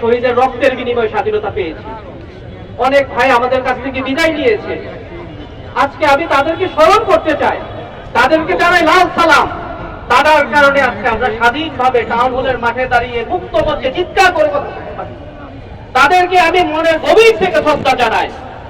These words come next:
পাশাপাশি আরেকটা দাবি করি, আমাদের একাত্তরের মুক্তিযুদ্ধের সময় সাতজন বীরশ্রেষ্ঠ ছিল,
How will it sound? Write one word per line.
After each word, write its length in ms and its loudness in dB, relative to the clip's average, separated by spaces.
পাশাপাশি 540 -2
আরেকটা 480 -6
দাবি 240 -8
করি, 240 -10
আমাদের 500 2
একাত্তরের 520 -2
মুক্তিযুদ্ধের 600 -4
সময় 480 4
সাতজন 440 4
বীরশ্রেষ্ঠ 540 0
ছিল, 200 4